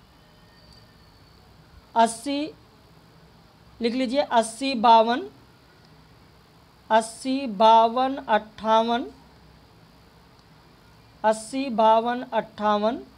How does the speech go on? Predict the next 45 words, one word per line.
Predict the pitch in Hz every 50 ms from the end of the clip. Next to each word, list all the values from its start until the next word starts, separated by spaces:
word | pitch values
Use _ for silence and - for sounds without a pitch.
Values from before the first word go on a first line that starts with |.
| _ _ - - _ _ _ -
चार | - 240 220 208 208 208 220 240 381 - - - _ _ _ _ _ _ -
डबल | 185 170 202 220 220 220 240 240 240
ज़ीरो | 233 247 233 233 233 240 302 381 - _ _ _ _ - - - - -
चार। | - 254 220 185 175 170 - - _ _ - - _ _ _ -
इस | 311 320 - 302
नंबर | 247 233 226 233 240 285 302 294
पर | 294 240 226 277 339 - - _ _ _ _ _ _ _ _ _ _ _ _ _ _ - _ _ _ _ _ _ _ _ _ _ _ _ _ - -
आप | 240 254 247
साहित्य | - - 254 240 247 277 247 - 302 247
की | - 277
एक | 262 - 254 240 240 202
झलक | 180 220 233 254 -
लिख | 233 262 254 262 -
कर | 269 247
भेज | 220 240 247 247
दें, | 214 247 302 370 - - - _ _ -
तो | - 277
आपको | 254 240 233 247 - - 285
भी | 254 262 285
ये | 269 240 233
पीडीएफ़ | 226 240 247 233 208 233 254 247
उपलब्ध | - - 226 - 226 226 226 202
हो | 247 247 247
जाएगी। | 247 240 240 233 196 247 302 330 - - - - -
आप | 233 226 220 214
जिस, | 175 180 254 285 262 220 269 -
जिस | 226 190 269 294 226
दिन | 185 254 285 302 302
से | 240 277
ऐड | 262 240 233 220
होंगे, | 233 233 220 214
जैसे | 202 233 226 269
आज | 240 233 233 254 254
आपने | 254 254 - 254 262
भेजा, | 226 240 240 233 269
तो | 269 285
आज | 269 247 220 220 202
ही | 240 240 294 302
से | 269 277
साहित्य | - 262 233 233 254 - - 277
की | - 262 262
एक | - 247 233 214 185
झलक | 214 233 247 247 262
आपको | 262 247 - - 254
मिलेगी। | 240 240 233 226 220 202 269 320